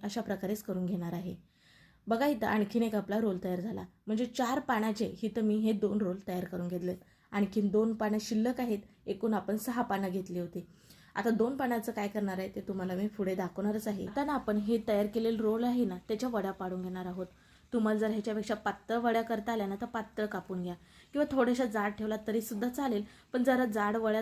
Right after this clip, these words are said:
तळायला ना वेळ लागतो. पण ज्या वेळेस वड्या वाफून करतो, तेव्हा त्या कशा जरी चिरल्या, तर सहजपणे चिरायलासुद्धा येतात आणि त्या तुटत नाहीत किंवा त्याच्यातलं मिश्रण बाहेर येत नाही. पण आजच्या ज्या आपण वड्या, वड्या ह्या करणार आहोत, त्या न वाफवता करणार आहोत.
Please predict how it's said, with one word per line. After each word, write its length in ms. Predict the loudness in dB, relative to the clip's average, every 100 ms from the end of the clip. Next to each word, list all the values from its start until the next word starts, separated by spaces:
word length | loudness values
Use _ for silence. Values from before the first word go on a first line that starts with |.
| 0
तळायला 360 | 2 2 2 0
ना 120 | -4 0
वेळ 160 | 2 2
लागतो. 260 | 0 -8 -2
पण 140 | 0
ज्या 260 | 2 2 6
वेळेस 220 | 6 4
वड्या 280 | 4 4 4
वाफून 400 | 2 -2 2 2
करतो, 360 | 2 0 0 -6 -6
तेव्हा 200 | -2 0
त्या 140 | 0 0
कशा 300 | 0 0 2
जरी 240 | 4 2
चिरल्या, 360 | 4 2 2 -4 -10 -16 -4
तर 80 | -2
सहजपणे 600 | 2 4 4 2 0 0
चिरायलासुद्धा 720 | 2 2 4 2 0 0 2
येतात 260 | 2 0 -2 -8 -20 -6
आणि 220 | 2 2 4
त्या 160 | 4 2 -2 -2
तुटत 280 | 2 2 4
नाहीत 160 | 0 0
किंवा 160 | 0
त्याच्यातलं 340 | 0 2 2 2
मिश्रण 320 | 2 0 0
बाहेर 220 | 0 -2
येत 160 | -4 -4
नाही. 180 | -8 -10 -20 _ _ _
पण 80 | -2
आजच्या 360 | 0 0 0 2
ज्या 140 | 2
आपण 200 | 2 2
वड्या, 260 | 4 2 0 0
वड्या 220 | 4 4
ह्या 120 | 2
करणार 340 | 0 -2 -2 -2
आहोत, 220 | -4 -6 -4
त्या 80 | 0
न 80 | 4
वाफवता 500 | 4 4 2 0 0
करणार 320 | -4 -2 -2
आहोत. 200 | -2 -6